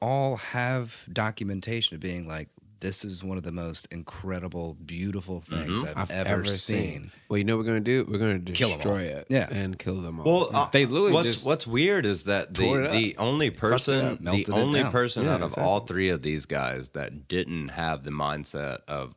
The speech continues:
Speaker 2: let's, or, uh, the only person that did have the mindset of just like, "Fuck it," was Columbus.
Speaker 3: Oh, yeah. Columbus
Speaker 2: Pizarro
Speaker 3: was,
Speaker 2: and Cortez
Speaker 3: Columbus was the
Speaker 2: were
Speaker 3: fuck boy.
Speaker 2: actually fucking scared.
Speaker 1: That's true. They were.
Speaker 2: They
Speaker 3: And they
Speaker 2: did,
Speaker 3: just
Speaker 2: they
Speaker 3: reacted.
Speaker 2: did not want to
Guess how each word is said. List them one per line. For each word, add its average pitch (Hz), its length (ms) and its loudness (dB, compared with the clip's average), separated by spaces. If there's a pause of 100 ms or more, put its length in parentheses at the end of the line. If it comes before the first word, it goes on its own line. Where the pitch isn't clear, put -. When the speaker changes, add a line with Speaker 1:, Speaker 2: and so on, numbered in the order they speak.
Speaker 2:
let's, - 480 -6 (600)
or, 95 200 0
uh, 92 340 -4
the 95 180 -4
only 123 220 0
person 113 280 -4
that 78 280 -6
did 104 320 2
have 73 260 -2
the 67 60 -12
mindset 71 460 -4
of 64 100 -12
just 73 200 -10
like, 69 160 -10
"Fuck 71 280 -6
it," - 180 -14
was 76 180 -10
Columbus. - 560 -10 (460)
Speaker 3:
Oh, - 240 -4
yeah. - 180 -6
Columbus - 300 0
Speaker 2:
Pizarro 127 340 4
Speaker 3:
was, 165 80 2
Speaker 2:
and 143 100 0
Cortez 113 360 2
Speaker 3:
Columbus 135 420 4
was 101 280 0
the 104 140 0
Speaker 2:
were 107 120 6
Speaker 3:
fuck 117 100 6
boy. 87 40 2
Speaker 2:
actually 165 480 2
fucking 90 580 -4
scared. - 680 -4 (540)
Speaker 1:
That's 127 200 4
true. 78 240 -6 (180)
They 101 120 -6
were. 78 220 -6
Speaker 2:
They 104 140 4
Speaker 3:
And 120 60 4
they 120 60 4
Speaker 2:
did, 120 60 4
Speaker 3:
just 123 160 0
Speaker 2:
they 127 120 2
Speaker 3:
reacted. 127 300 4
Speaker 2:
did 135 340 4
not 107 320 0
want 95 380 0
to 73 360 -4